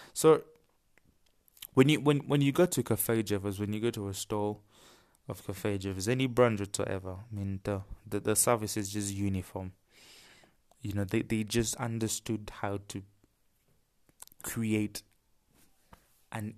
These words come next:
emotion, you know, how to establish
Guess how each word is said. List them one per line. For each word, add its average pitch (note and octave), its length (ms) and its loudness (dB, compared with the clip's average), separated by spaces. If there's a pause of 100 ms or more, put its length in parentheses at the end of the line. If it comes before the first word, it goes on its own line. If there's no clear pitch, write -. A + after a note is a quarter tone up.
emotion, G#2+ 720 -4 (1000)
you A2 100 -4
know, F#2 200 -10 (160)
how A#2+ 240 -2
to - 200 -6
establish A2 600 -6